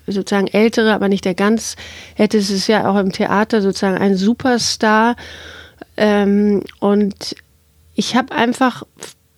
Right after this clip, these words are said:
naiv behauptet, ich kann das auch und hab dieses Handicap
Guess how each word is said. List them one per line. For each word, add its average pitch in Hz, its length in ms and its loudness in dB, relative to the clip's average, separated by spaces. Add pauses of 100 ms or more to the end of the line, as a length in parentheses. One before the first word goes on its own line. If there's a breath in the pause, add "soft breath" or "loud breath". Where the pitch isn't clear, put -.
naiv 226 680 0
behauptet, 226 520 2
ich 202 140 -4
kann 226 180 2
das 214 200 2
auch 240 340 2
und 208 220 0
hab 233 160 -2
dieses 208 320 -2
Handicap 240 640 0